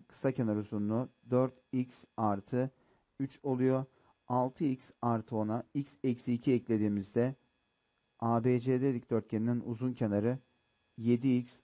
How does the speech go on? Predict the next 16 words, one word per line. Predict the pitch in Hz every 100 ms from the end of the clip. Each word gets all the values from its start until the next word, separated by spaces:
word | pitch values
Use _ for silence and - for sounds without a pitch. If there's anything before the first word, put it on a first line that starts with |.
| -
artı | 107 98 - 120 127 - _ _ _
sekiz | - 113 117
oluyor. | 127 123 127 135 - _ _ _
Çevreyi | - 123 143 143
bulmak | 131 120
için | - 135 139 -
iki | 123 151
tane | 139 123
kısa | 120 123
kenar, | 120 120 123
iki | 123 -
tane | 123
uzun | 117 117
kenar | 113 120 107
olduğu | 101 101
için | 98 123